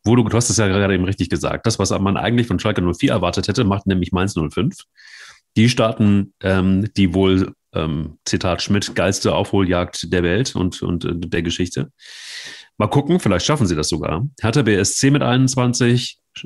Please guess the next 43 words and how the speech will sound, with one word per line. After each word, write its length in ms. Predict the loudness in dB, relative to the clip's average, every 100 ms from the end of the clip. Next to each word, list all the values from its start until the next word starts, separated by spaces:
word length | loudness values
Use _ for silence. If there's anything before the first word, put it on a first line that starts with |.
| -4
äh, 200 | -2 0
Mainz 360 | 0 2 2 2
mit 100 | 0
einundzwanzig, 800 | 0 0 0 -2 0 -4 -4 _ _ -14
Bielefeld 760 | -4 2 4 4 2 0 0
gewinnt 420 | 0 0 0 0 -2
gegen 200 | -2 0
Leverkusen, 480 | 0 0 0 -2
müssen 100 | 0
wir 80 | 0
auch 60 | 0
gleich 120 | -2
mal 100 | -4
drauf 180 | -4 -4
eingehen. 500 | -4 -2 0 0 -2 -8 -18 -18 -20 -20 -10
Zweiundzwanzig 560 | -2 0 0 0 -2 -2
Punkte 300 | -2 0 0
und 120 | 0
dann 160 | 0 2
haben 120 | 2
wir 160 | 0 -2 _ -2
Köln 240 | 2 2
mit 100 | 0
zweiundzwanzig 560 | -2 -4 -2 -6 -8 -6
Punkten 240 | -6 -6
auf 80 | -6
der 140 | -6
vierzehn 260 | -4 -4 -4
und 160 | -2 -2
dann 80 |
Augsburg, 640 | 0 2 2 0 2 0 4
die 300 | 4 6 4
tatsächlich 500 | 0 0 -2 -2 -2
wohl 140 | 0
durch 240 | 2 0 0
sind, 220 | 0 -2
mit, 200 | -6 -12 -14 -20 -18 -20 _
auf 160 | -8 -4
Platz 180 | -6 -2
dreizehn 320 | -2 0 -2
mit 140 | -2
neunundzwanzig 640 | -2 -2 -4 -6 -6 -10 _ -6
Punkten. 440 | -6 -4 -10 -12